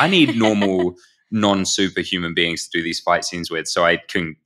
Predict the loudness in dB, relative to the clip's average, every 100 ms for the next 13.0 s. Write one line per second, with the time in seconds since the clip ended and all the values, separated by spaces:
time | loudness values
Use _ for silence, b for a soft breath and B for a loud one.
0 | -8 -6 0 0 0 -4 -6 -6 -8 -8
1 | -8 -6 -6 -6 -6 -6 -8 -8 -4 -4
2 | -6 B B _ -6 0 2 2 -4 -10
3 | -16 -4 2 2 2 -8 -6 -6 -6 -6
4 | -6 -4 0 2 0 -6 -12 _ _ -4
5 | 0 0 0 -2 -2 -4 -4 -8 -6 -6
6 | 0 2 2 0 -2 -6 -6 -8 -6 -6
7 | -6 -8 -6 -6 -8 B B B -4 -2
8 | 0 -2 0 -2 -2 -6 -6 -4 -2 -2
9 | -4 -4 0 0 0 0 4 4 4 2
10 | -2 -2 -2 -2 -2 -2 -2 2 4 4
11 | 2 -2 -4 0 2 2 0 -2 -2 -2
12 | 4 4 4 -2 -2 -2 -8 -6 -6 -6